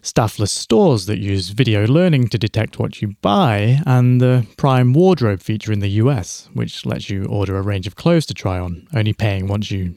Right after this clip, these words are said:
choose to send some back, which all mimics what brick and mortar stores offer, only without having to take your trousers off behind a curtain. Who knows what all the knock-on effects of all this will be?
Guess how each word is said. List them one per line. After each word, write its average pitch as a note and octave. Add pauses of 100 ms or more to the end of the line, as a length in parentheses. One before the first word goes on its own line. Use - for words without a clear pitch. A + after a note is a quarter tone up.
choose G2+
to B2+
send F#2
some F#2
back, B2+ (100)
which A#3+
all D#3
mimics A#2+
what G#2 (180)
brick G#2
and G2+
mortar D3
stores F#2
offer, F#2+ (340)
only A2
without G2+
having G2+
to -
take G2
your -
trousers A#2
off F2+
behind F#2+
a -
curtain. A#2+ (600)
Who B3
knows D3+
what A2+
all A2+
the G#2+
knock-on C#3+
effects -
of G2
all F#2+
this F#2+
will F#2+
be? F2